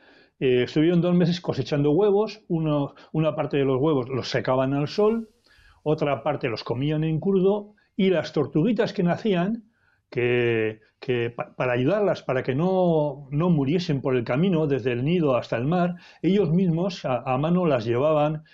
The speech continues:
y las ayudaban a que, a que entraran en el agua, porque ahí andaban las gaviotas,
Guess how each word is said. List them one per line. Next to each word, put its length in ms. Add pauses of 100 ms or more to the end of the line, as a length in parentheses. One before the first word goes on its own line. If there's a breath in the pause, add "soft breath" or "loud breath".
(140 soft breath)
y 60
las 200
ayudaban 520
a 100
que, 400
a 160
que 140
entraran 380
en 100
el 80
agua, 220
porque 220
ahí 120
andaban 300
las 160
gaviotas, 600